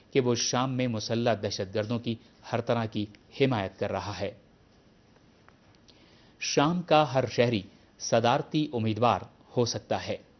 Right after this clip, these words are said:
شام کے وزیر خارجہ نے کہا ہے کہ شام کا ہر شہری صدارتی امیدوار بن سکتا ہے اور ہر سیاسی جماعت صدارتی الیکشن میں اپنا امیدوار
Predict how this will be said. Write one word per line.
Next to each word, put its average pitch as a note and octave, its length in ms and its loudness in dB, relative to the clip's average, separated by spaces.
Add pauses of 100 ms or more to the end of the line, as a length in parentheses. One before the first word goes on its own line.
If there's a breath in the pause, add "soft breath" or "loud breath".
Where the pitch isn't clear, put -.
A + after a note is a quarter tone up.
(300 loud breath)
شام D#3+ 340 4
کے D3+ 140 0
وزیر A#2 380 2
خارجہ A#2+ 360 2
نے A2 100 -2
کہا A#2 240 -2
ہے D3 80 0
کہ B2 140 -2
شام A2+ 340 -2
کا G2 160 -8
ہر G2 80 -4
شہری B2+ 340 2 (280 loud breath)
صدارتی C3 500 2
امیدوار G2+ 480 -2
بن A2 120 -2
سکتا B2+ 320 -2
ہے D3+ 120 2 (280 loud breath)
اور D3+ 120 4
ہر C#3 160 2
سیاسی B2+ 440 0
جماعت A2 360 0 (280 loud breath)
صدارتی B2+ 560 2
الیکشن G#2+ 380 0
میں A2 80 -2
اپنا G2+ 200 -6
امیدوار G2+ 500 -2